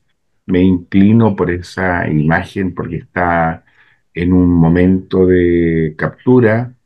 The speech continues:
interesante la figura del sujeto mayor en esa ventana de negro, ¿no es cierto? Justo allí en medio de los árboles.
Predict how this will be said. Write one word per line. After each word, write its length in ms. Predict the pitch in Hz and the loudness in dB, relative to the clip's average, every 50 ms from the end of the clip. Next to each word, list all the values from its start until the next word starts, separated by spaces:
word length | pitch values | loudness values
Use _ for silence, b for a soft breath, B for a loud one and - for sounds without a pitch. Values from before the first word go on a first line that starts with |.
| _ _ _ _ _ _ _ | _ _ _ _ _ _ _
interesante 1160 | - 98 90 82 80 85 80 80 78 - - 87 90 90 90 82 - - 98 90 87 87 87 80 | -4 -4 -4 -2 0 0 0 -2 -2 -4 -6 -6 -4 -4 -4 -6 -6 -4 0 0 2 2 2 2
la 140 | 78 78 78 - | 0 -2 -4 -4
figura 460 | - 76 71 76 82 85 82 80 80 | -8 -6 -2 -2 -2 0 0 0 -2
del 80 | 78 78 | -2 -4
sujeto 520 | - - _ _ - 90 87 80 - 85 | -8 -14 _ _ -6 -6 -6 -4 -4 -4
mayor 600 | 78 78 78 76 82 82 82 85 78 78 78 - _ _ _ _ _ _ _ _ _ | -2 -2 -2 0 0 0 0 0 -2 -4 -8 -12 _ _ _ _ _ _ _ _ _
en 180 | 80 80 80 | -4 -4 -2
esa 280 | 85 82 - - - 80 | -2 -4 -6 -6 -6 -4
ventana 480 | 80 78 69 - - 85 85 82 82 80 | -4 -4 -6 -6 -6 -6 -4 -2 -2 -2
de 60 | 78 | -2
negro, 500 | 76 80 92 95 90 82 78 76 80 80 | 0 0 2 2 2 2 2 0 0 -2
¿no 120 | 80 82 78 | -4 -4 -8
es 60 | - | -8
cierto? 360 | - - 87 80 - - 85 | -8 -8 -8 -6 -6 -8 -10
Justo 380 | - - - 98 90 - - 78 | -8 -6 -6 -6 -6 -4 -4 -2
allí 380 | 78 76 80 87 87 87 85 | -2 -2 -2 -2 0 0 2
en 100 | 82 80 80 | 2 2 2
medio 200 | 82 85 85 80 | 0 0 0 -2
de 60 | 73 | -4
los 100 | - - - | -6 -8 -6
árboles. 640 | 87 90 92 80 76 76 71 76 80 80 - _ | -4 -4 -4 -4 -4 -4 -4 -4 -4 -6 -8 _